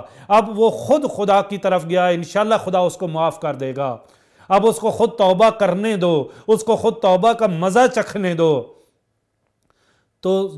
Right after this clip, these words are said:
جس نے اپنی بیٹی کو کہا تھا وہ صرف اس کو، آ، حوائج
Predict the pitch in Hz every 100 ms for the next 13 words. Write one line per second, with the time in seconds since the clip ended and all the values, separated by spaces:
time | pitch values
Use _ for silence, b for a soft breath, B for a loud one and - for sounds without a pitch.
0 | 143 214 - 202 185 180 190 160 165 202
1 | 196 185 165 143 151 160 156 160 - 190
2 | - 165 - 170 143 120 b b b b
3 | 156 143 139 143 147 - - _ 147 156
4 | 165 180 214 226